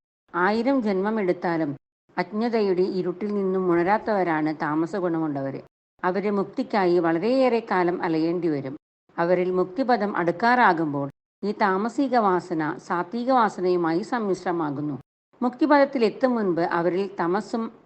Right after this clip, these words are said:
രാജസ്സും ചേർന്ന് വർത്തിക്കുന്നു. നൂറ് ജന്മത്തിന് ശേഷവും മുക്തിപദം ഇനിയും ഒരു നൂറ് ജന്മങ്ങൾ അകലെയായിട്ടുള്ളവരെ തമസ്സിലാണുള്ളത്. എന്നാൽ മുക്തിപദം സംശയമായിട്ടുള്ളവരെ അന്ധകാരത്തിന്റെ ആഴങ്ങളിലാണ് അലയുന്നത്.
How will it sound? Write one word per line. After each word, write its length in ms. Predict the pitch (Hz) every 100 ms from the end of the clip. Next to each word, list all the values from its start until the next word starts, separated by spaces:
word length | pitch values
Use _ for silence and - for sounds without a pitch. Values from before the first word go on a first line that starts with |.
| _ _ _ _ -
രാജസ്സും 520 | 165 151 175 - 254 233
ചേർന്ന് 320 | 190 160 214
വർത്തിക്കുന്നു. 580 | 190 139 160 160 139 131 _ _ _
നൂറ് 220 | 214 247
ജന്മത്തിന് 480 | 254 277 240 233 240
ശേഷവും 460 | 226 214 185 196 185
മുക്തിപദം 600 | 180 247 240 202 190 202
ഇനിയും 340 | 185 220 277
ഒരു 140 | 240 220
നൂറ് 280 | 196 190
ജന്മങ്ങൾ 680 | 214 240 220 208 202 202 202
അകലെയായിട്ടുള്ളവരെ 1120 | 185 185 202 214 180 180 175 175 175 160 202 - _ _ _ -
തമസ്സിലാണുള്ളത്. 800 | 196 208 - 240 180 208 165 139 - _ _ _
എന്നാൽ 340 | 180 170 160 202
മുക്തിപദം 640 | 202 190 269 254 220 214
സംശയമായിട്ടുള്ളവരെ 1200 | 214 185 180 262 247 202 185 170 165 156 151 147 - _ _ -
അന്ധകാരത്തിന്റെ 920 | 185 220 247 240 202 208 185 180 208 -
ആഴങ്ങളിലാണ് 840 | 165 170 196 220 196 185 170 190
അലയുന്നത്. 540 | 196 151 151 143 131